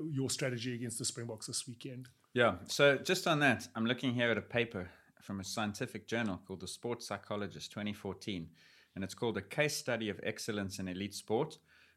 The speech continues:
Speaker 2: Motivational Climate in a World Champion Team. And it's written by a psychologist called Ken Hodge. But the other two authors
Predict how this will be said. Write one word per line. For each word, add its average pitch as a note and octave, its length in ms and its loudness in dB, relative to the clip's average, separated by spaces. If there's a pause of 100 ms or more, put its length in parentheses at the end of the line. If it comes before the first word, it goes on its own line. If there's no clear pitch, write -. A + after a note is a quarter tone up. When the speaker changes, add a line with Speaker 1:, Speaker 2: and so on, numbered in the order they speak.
Speaker 2:
Motivational A#2 680 4
Climate G#2 460 0
in F#2+ 100 -6
a F#2 40 -4
World G2+ 240 -2
Champion F#2 360 -6
Team. F2+ 220 -6
And F2 100 -4
it's - 140 -10
written C3 220 2
by A2 160 6
a G2 40 4
psychologist G#2 680 0
called F#2 200 -10
Ken A2 200 -2
Hodge. F#2+ 400 -2
But G#2 140 -4
the G2 140 -6
other D#3 200 4
two G2 260 -2
authors F2 440 -4